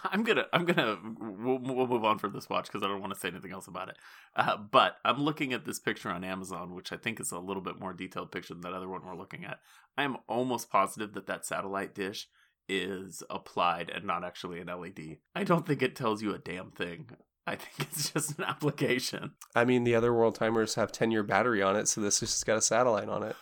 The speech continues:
Speaker 1: Moving on. <laughs> So I think this is the first of two citizens, a little foreshadowing.
Speaker 2: Yeah.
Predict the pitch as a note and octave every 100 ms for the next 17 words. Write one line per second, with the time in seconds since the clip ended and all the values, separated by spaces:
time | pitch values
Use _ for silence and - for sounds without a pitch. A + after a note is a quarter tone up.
0 | - - G#2 G#2 G#2 E3+ A#3+ G3 A2 E3
1 | - F3 - D#3 - - - - - D3+
2 | B2 - - _ _ _ - D3 D#3 D3
3 | C#3 C3 A2+ A#2+ A#2+ A2 G#2+ - A2 G#2
4 | G2 G#2+ A2+ C3 C#3+ A2+ G2 - G#2 -
5 | F#2+ F#2 F#2+ G#2+ - F#3+